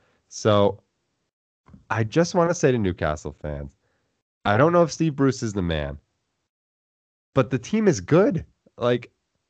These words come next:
I, I, I see people rag on Steve Bruce ninety percent of the time.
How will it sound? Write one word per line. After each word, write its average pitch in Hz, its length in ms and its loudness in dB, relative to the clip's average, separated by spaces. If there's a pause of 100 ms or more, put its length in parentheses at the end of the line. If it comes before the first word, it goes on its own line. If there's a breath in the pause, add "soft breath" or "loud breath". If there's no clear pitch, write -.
(300)
I, 123 480 0
I, 120 80 -2
I - 20 -2
see 160 280 -8
people 131 480 -4
rag 98 300 0
on 95 120 -2
Steve 92 360 -8
Bruce 92 320 -6
ninety 87 260 -2
percent 90 320 -6
of 87 60 -2
the 82 80 -2
time. 82 360 -4